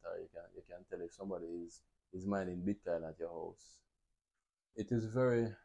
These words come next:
advantageous to use Deye batteries with your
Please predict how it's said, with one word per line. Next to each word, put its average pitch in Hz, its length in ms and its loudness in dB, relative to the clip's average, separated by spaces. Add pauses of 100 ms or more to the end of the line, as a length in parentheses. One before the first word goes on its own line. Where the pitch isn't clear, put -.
(640)
advantageous 113 760 4 (400)
to 101 80 4
use 104 400 8 (920)
Deye 110 260 12
batteries 104 560 8 (340)
with 90 140 -2
your 92 240 4